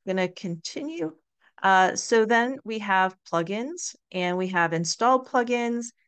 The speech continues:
and we have add new. Um,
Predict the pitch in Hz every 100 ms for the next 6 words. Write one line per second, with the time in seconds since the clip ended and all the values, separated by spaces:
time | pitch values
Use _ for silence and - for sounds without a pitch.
0 | _ _ _ 185 190 196 190 190 170 165
1 | - 165 165 160 160 151 - - - _
2 | _ _ 160 156 160 -